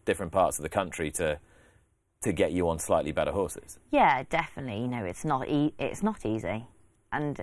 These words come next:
Speaker 2: you know, I don't think anyone thinks it is gonna be easy.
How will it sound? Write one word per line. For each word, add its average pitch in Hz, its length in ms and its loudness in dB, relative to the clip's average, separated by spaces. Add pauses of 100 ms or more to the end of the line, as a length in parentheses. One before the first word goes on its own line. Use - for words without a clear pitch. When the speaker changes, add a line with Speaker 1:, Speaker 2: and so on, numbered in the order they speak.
Speaker 2:
you 139 120 -4
know, 135 320 -2
I 139 60 -6
don't 131 200 0
think 139 200 -8
anyone 135 400 -2 (500)
thinks - 300 -6
it - 80 -6
is 165 160 0
gonna 123 220 -4
be 123 100 -4
easy. 120 480 -4